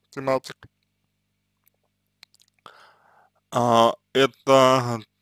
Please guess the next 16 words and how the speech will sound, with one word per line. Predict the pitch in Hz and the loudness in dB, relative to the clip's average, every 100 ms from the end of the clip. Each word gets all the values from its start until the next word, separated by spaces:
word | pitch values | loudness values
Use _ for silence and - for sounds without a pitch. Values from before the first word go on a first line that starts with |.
| _ _ _ _ | _ _ _ _
тематика | - 127 127 113 - 131 123 123 120 - 123 _ | -10 -4 -4 -6 -6 -2 0 0 0 -2 -12 _
того, | 127 120 127 123 | -2 -2 -4 -10
что | - - - 120 117 117 117 117 - _ _ _ - _ _ _ _ _ _ _ _ _ _ _ - | -14 -20 -10 -8 -6 -8 -12 -20 -20 _ _ _ -20 _ _ _ _ _ _ _ _ _ _ _ -14
что-то | - 135 131 | -8 -8 -8
изменилось | 123 123 127 117 - _ _ _ _ _ _ _ _ | -12 -12 -10 -10 -12 _ _ _ _ _ _ _ _
у | 120 | -12
молодого | 135 131 117 117 113 | -4 -4 -2 -4 -6
человека, | 120 113 110 - - _ _ _ _ | -6 -6 -6 -14 -20 _ _ _ _
в | _ _ - | _ _ -8
первую | 123 113 113 | -8 -6 -10
очередь. | 110 113 113 _ _ _ _ _ _ _ _ _ _ - _ _ _ _ _ _ _ | -12 -16 -20 _ _ _ _ _ _ _ _ _ _ -20 _ _ _ _ _ _ _
То | 120 | -8
есть | 113 - | -8 -10
изменилось, | 120 131 139 143 127 - - | -14 -12 -4 -2 -2 -2 -10
а, | 120 117 101 98 113 113 110 | -6 -4 -4 -4 -6 -8 -14
вот, | 113 120 117 | -20 -16 -16